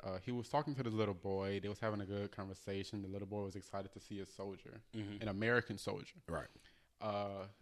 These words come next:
Speaker 1: then, you know, a few days later, he was in a tank, and he looked out the window of the tank and saw that same little boy blow up in his face. He had a, he had a
Speaker 2: Ooh.
Speaker 1: bomb attached to him, and the
Speaker 2: Damn.
Speaker 1: boy just blew up in his face.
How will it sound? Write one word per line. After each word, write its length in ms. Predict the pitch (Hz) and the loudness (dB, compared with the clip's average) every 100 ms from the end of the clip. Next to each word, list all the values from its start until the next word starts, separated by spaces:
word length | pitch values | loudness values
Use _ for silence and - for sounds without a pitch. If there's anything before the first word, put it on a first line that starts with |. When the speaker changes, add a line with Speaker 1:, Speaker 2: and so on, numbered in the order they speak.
| - | -14
Speaker 1:
then, 540 | 104 107 104 104 101 101 110 | -4 -2 0 -2 -4 -6 -6
you 80 | 110 | -2
know, 280 | 104 101 - - - - - - - - - | -2 -2 -6 -16 -14 -14 -16 -20 -20 -20 -12
a 60 | - | -12
few 220 | - 123 | -6 -2
days 240 | 117 117 104 | 2 2 2
later, 280 | 117 135 | 2 4
he 120 | 113 127 | 2 2
was 160 | 117 | 0
in 100 | 110 | -2
a 60 | 92 | -6
tank, 340 | - 143 120 - - - - - - - - - - | -2 0 0 -4 -14 -16 -16 -18 -20 -20 -20 -20 -8
and 80 | 104 | -6
he 160 | 98 104 | -2 0
looked 240 | 110 123 | 0 0
out 140 | - - | -2 -2
the 60 | |
window 240 | 101 120 113 | 0 2 2
of 40 | |
the 60 | 98 | 0
tank 320 | - 120 120 - | -2 0 0 -2
and 80 | |
saw 180 | - 104 | 0 2
that 160 | 95 92 | 2 -2
same 340 | - 113 110 | 0 2 4
little 160 | 107 98 | 4 2
boy 460 | 90 110 98 90 98 - 87 90 - | 2 2 4 0 -6 -12 -16 -18 -2
blow 240 | 113 104 98 | 4 6 6
up 180 | 95 | 4
in 60 | 98 | 2
his 160 | 95 - | 0 -2
face. 420 | 98 - - - - - - - | -6 -6 -14 -18 -20 -20 -20 -2
He 120 | 123 | 8
had 180 | 120 381 | 10 12
a, 160 | 359 294 | 12 10
he 100 | 131 | 8
had 140 | 117 | 8
a 40 | |
Speaker 2:
Ooh. 100 | 110 131 | 6 8
Speaker 1:
bomb 280 | 113 117 | 10 10
attached 400 | 104 - 113 - | 4 2 2 2
to 100 | - | -8
him, 220 | 90 101 101 - - 151 147 | -8 -8 -10 -14 -12 -10 -6
and 80 | 101 | -4
the 40 | |
Speaker 2:
Damn. 60 | 95 | 0
Speaker 1:
boy 200 | 107 107 | 2 2
just 180 | 98 98 | 0 0
blew 160 | 107 | 0
up 100 | 107 | 0
in 60 | 110 | 0
his 120 | 110 | -4
face. 360 | - - 117 | -6 -10 -10